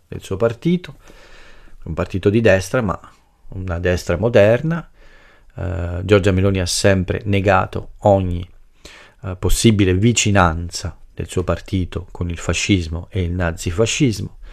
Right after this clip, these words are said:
ma comunque non sono mancate ovviamente le manifestazioni, eh, come dire, di dissenso,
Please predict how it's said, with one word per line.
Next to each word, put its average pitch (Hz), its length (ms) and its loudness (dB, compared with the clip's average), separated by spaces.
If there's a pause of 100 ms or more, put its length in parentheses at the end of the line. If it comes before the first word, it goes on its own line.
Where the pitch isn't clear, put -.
(600)
ma 139 100 4
comunque 98 600 4 (640)
non 117 220 6
sono 92 200 0
mancate 95 520 2
ovviamente 87 760 -4 (680)
le 104 260 6
manifestazioni, 95 1300 2 (100)
eh, 87 480 -4 (1160)
come 104 240 4
dire, 95 300 2
di 104 200 0 (380)
dissenso, 110 960 2